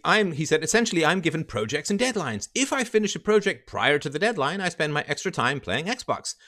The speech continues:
taking the dogs to the park and keeping the house tidy. Her job is different. She works eight to ten hours a day and is often roped into helping coworkers with projects when she isn't working."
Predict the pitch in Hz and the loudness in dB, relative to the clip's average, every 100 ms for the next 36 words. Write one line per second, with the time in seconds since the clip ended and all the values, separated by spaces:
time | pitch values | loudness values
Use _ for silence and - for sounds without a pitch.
0 | - _ - 185 151 95 143 208 - 202 | -20 _ -4 -2 -2 -4 -2 -4 -2 -4
1 | 170 156 165 208 202 196 156 135 110 233 | -2 -6 -4 -6 -6 -6 -6 -6 -4 -6
2 | - 240 339 - - _ _ _ 98 120 | -8 -10 -6 -8 -10 _ _ _ 0 0
3 | 110 69 82 82 107 - - - 240 131 | 0 -8 -10 -6 -6 -6 -12 -6 -2 -2
4 | - - 190 208 - 147 139 135 151 165 | -2 -4 -4 -4 -12 -8 -8 -6 -8 -8
5 | 165 247 254 - _ _ _ - 202 214 | -6 -4 -4 -8 _ _ _ -2 0 2
6 | 247 - 196 165 - _ - 143 226 - | 0 0 -2 -4 -6 _ 0 8 8 8
7 | - - 139 135 120 165 180 147 190 185 | -12 -8 -4 -2 0 0 0 0 0 4
8 | 135 120 123 139 - 208 202 156 - 151 | 4 2 -6 -6 0 2 4 2 -4 -6
9 | 143 185 - - 156 180 302 330 - | -6 -8 -8 -6 -6 -2 -2 -2 -12